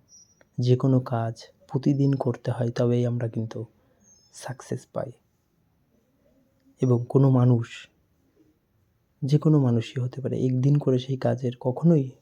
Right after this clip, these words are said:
কোনো কাজের সাকসেস পেতে পারে না। ঠিক তেমনভাবে আমরা ঈশ্বরকেও একদিন ডেকে কখনোই তাকে পাওয়ার আশা করা উচিত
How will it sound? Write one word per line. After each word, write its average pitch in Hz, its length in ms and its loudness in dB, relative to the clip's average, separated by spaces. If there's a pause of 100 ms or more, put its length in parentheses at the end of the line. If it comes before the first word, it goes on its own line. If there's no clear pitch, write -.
কোনো 120 200 2
কাজের 123 260 0
সাকসেস - 640 -10 (1400)
পেতে 123 260 0
পারে 104 300 -4
না। - 140 -16 (580)
ঠিক 131 240 0
তেমনভাবে 120 640 0 (340)
আমরা 120 240 2
ঈশ্বরকেও 117 720 -2 (160)
একদিন 127 460 2
ডেকে 123 260 0
কখনোই 120 520 -2 (880)
তাকে 120 380 -2 (420)
পাওয়ার 120 280 2
আশা 120 360 -6 (960)
করা 117 200 2
উচিত 113 360 -6